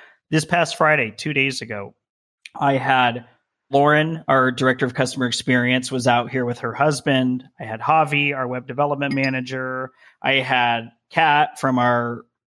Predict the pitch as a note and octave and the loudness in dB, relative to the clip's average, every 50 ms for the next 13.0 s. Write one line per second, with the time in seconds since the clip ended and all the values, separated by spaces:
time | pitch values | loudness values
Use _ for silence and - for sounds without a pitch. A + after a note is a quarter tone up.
0 | _ _ _ _ _ _ _ _ - - - D#3+ D#3 D3 C#3 C3+ C#3 C3+ C3+ - | _ _ _ _ _ _ _ _ -10 -4 0 0 2 4 4 4 4 2 2 0
1 | C#3+ B2+ B2+ C3 C3+ C#3 C3 - C#3 C3+ B2+ B2+ C3+ B2+ B2+ C3 B2+ B2+ C3+ C3 | -2 -2 2 2 2 2 2 2 0 0 0 0 0 0 2 0 -2 -2 -4 -8
2 | B2 B2+ - D3 C#3 C3+ C3 C3 C3 B2+ C3 B2+ A#2 A#2 A#2 B2 B2+ A#2+ A#2 - | -8 -6 -4 -2 -2 0 0 0 0 0 0 0 -2 -2 -2 -2 -2 -2 -2 -4
3 | - D#3+ D3+ D3 C#3+ C#3 C3+ B2+ C3 B2+ B2 C3 B2+ B2 A#2+ B2 B2 - C3+ C3 | -2 0 2 2 4 2 2 2 0 -2 0 0 2 4 4 4 2 2 0 0
4 | B2+ B2 A#2+ B2 A#2+ B2 A#2+ A#2 B2 B2 B2 A#2+ A#2+ A#2+ A2+ A2+ A2+ - - - | 2 2 4 4 2 2 0 0 0 0 2 2 2 0 0 -2 -6 -10 -16 -20
5 | _ _ _ - C3+ C#3+ D3+ D#3 E3 D#3+ C#3+ C3 B2+ B2+ B2+ D3 D#3 - - B2+ | _ _ _ 0 2 2 2 2 2 0 2 4 4 4 4 4 0 0 0 -2
6 | B2+ A2 B2 B2+ B2+ B2 B2 B2 B2 B2 B2 - C#3+ C3+ C3+ C3 - C3 A#2+ A#2+ | 0 0 0 0 -2 -2 -4 -6 -8 -8 -4 0 0 2 2 2 0 0 2 2
7 | B2 A#2+ A#2+ A#2+ B2 A#2+ A#2+ B2 C3 C#3 C#3 B2+ A#2+ A#2 A#2 A2+ - _ _ _ | 2 0 0 0 0 2 2 2 2 0 0 0 -2 -4 -6 -8 -12 _ _ _
8 | _ - C3 B2 C#3+ C3+ B2+ - C3+ B2 B2 B2 C3 D3 D3 - D3 C3+ - C3 | _ -10 -4 -2 0 0 0 0 0 0 2 2 2 0 -2 -2 -4 -4 -2 -2
9 | B2+ A#2+ A#2 A#2+ B2 - E3 D3 - - C#3+ C3+ C#3 C3 B2 - - D3 D#3+ - | 0 2 2 2 0 0 -4 -6 -2 0 0 2 2 2 2 2 2 0 2 0
10 | - - D#3 C3+ C3 B2+ B2 B2+ A#2+ B2 B2+ A#2+ - C3 B2 A2+ A2+ A#2 - - | 0 0 2 2 2 2 2 0 0 0 -2 -2 -2 0 0 2 2 0 0 0
11 | D3 D3 - - D#3+ D3+ D3+ D3 D3+ E3 E3+ F3+ F#3+ - _ _ _ _ _ _ | -2 -2 -2 -2 0 2 2 2 4 4 2 2 0 -4 _ _ _ _ _ _
12 | _ _ _ _ _ _ - - D#3 D3 B2+ - - C3 B2+ B2 A#2 - - - | _ _ _ _ _ _ -8 -2 -2 0 0 0 0 2 2 2 0 -4 -10 -16